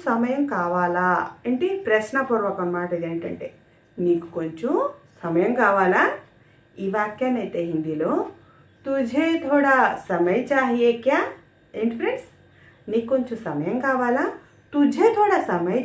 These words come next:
చాహియే క్యా?" అని అంటారు. లేదనుకోండి, "తుమ్హే థోడా సమయ్ చాహియే క్యా?" అని కూడా అంటారు. ఈ ప్లేస్లో ఏంటంటే, తుఝే బాగుంటుంది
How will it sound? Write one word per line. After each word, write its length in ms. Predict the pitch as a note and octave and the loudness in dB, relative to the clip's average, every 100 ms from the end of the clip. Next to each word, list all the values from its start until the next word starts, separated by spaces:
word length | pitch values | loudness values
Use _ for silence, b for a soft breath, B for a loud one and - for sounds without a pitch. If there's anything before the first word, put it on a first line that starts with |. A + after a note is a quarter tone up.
| D4+ | 2
చాహియే 340 | C#4 C4+ C#4 | 2 2 -2
క్యా?" 280 | C4+ E4 A4 - | -2 -4 -6 -6
అని 120 | F3 | -6
అంటారు. 320 | D#3 - - | -6 -8 0
లేదనుకోండి, 680 | C4+ D#4+ E4+ C4+ G#3+ F#3 F#3+ b b b _ - | 4 6 4 4 0 -6 -10 b b b _ 0
"తుమ్హే 680 | D4 C#4+ C#4 E4+ D#4+ - - - - _ - | 4 6 6 6 6 2 -8 -20 -20 _ -2
థోడా 520 | F#3+ E3+ F3+ E3 - - - - | 0 0 0 -2 -6 -14 -16 -4
సమయ్ 360 | F#3 F#3+ A3+ | 0 0 0
చాహియే 360 | B3+ A#3+ B3+ A#3+ | 0 2 0 -2
క్యా?" 140 | B3+ | -2
అని 140 | A3+ F#3+ | -2 -4
కూడా 140 | F#3 | -6
అంటారు. 580 | F3 E3+ - - - - | -8 -10 -16 -20 -14 0
ఈ 100 | E4+ | 2
ప్లేస్లో 400 | E4 F4+ F4+ F#4+ | 4 2 2 2
ఏంటంటే, 640 | E4+ B3 G#3 F#3+ D#4 - - | 2 4 2 0 -2 -2 -2
తుఝే 580 | D4 D4 - E4 F#4 G#4 | 0 2 2 4 6 6
బాగుంటుంది 580 | C4 F3+ E3 E3 - - | 4 2 0 -4 -8 -10